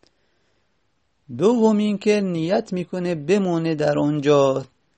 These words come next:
چهار روز یا بیشتر غیر از روز دخول و خروج، این دیگه اصلاً نمی‌تونه تو همون مقصد قصر بخونه، فقط تو مسیر می‌تونه رفت و برگشت.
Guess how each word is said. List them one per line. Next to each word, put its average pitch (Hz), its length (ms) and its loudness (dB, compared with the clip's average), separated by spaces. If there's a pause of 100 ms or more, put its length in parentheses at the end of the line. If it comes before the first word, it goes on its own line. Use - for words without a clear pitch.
(1040)
چهار 180 500 2
روز 214 480 -2 (600)
یا 131 300 0
بیشتر 170 680 -4 (440)
غیر 160 220 -2
از 147 140 0
روز 143 200 -4
دخول 135 380 -8
و 127 60 -4
خروج، 113 480 -10 (840)
این 214 220 -2
دیگه 202 180 0
اصلاً 185 280 -2
نمی‌تونه 160 520 -2
تو 143 220 -10
همون 208 500 -2
مقصد 208 540 -6 (1040)
قصر 143 340 -4
بخونه، 117 640 -6 (1120)
فقط 170 520 -6
تو 139 120 -10
مسیر 131 420 -4
می‌تونه 113 360 -8
رفت 113 260 -8
و 117 40 -10
برگشت. 110 560 -8